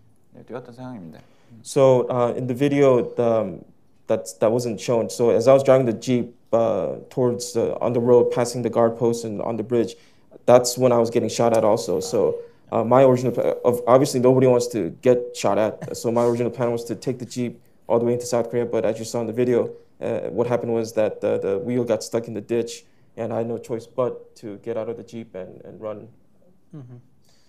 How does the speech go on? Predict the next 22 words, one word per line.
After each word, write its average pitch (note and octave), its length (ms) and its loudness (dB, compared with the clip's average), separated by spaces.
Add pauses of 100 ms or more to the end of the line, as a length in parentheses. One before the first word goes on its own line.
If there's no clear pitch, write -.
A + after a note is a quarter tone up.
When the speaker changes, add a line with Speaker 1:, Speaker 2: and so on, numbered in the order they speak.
(300)
Speaker 3:
And D#3+ 100 -6
when E3 120 -4
you, E3+ 300 0
when E3 140 -6
you F#3 100 -4
decided D#3+ 680 -4
to C#3 400 -8 (180)
drive D#3+ 380 2
that D3 240 -2
Jeep C#3 320 -10 (500)
to C#3+ 100 -18
try D#3 220 0
to D3 80 -2
cross, C3+ 480 -4 (380)
was D3+ 160 -6
that E3 280 0
spontaneous, F#3 920 -6
or E3 60 -2
was D#3 160 -4
this F3 140 -8
something D#3 460 -6 (380)
that D#3 140 -16